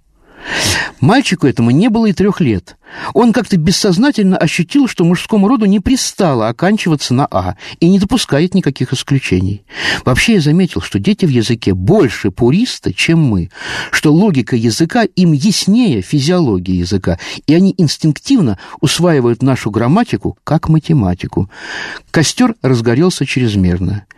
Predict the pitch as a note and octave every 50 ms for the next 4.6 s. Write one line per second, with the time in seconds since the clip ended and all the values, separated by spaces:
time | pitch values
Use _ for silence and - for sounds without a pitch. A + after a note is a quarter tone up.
0 | _ - - B2 B2+ C3+ A#2 G#2 F2+ A#2+ B2+ C#3+ E3+ G#3+ G#3+ - - - - -
1 | - - - G#3+ G3 - D#3 C3+ G2+ - - C#3+ C3+ _ - C3+ A#2 - E2+ D#2+
2 | - - - _ _ _ _ _ _ _ _ _ - - - - C3 G#2 G2 -
3 | F#2 - - F2 - - - - - - - - - B2+ - F3+ D3+ A#2 G2 A2+
4 | G2 G#2+ G#2 G2 - - C#3 C3+ - - - -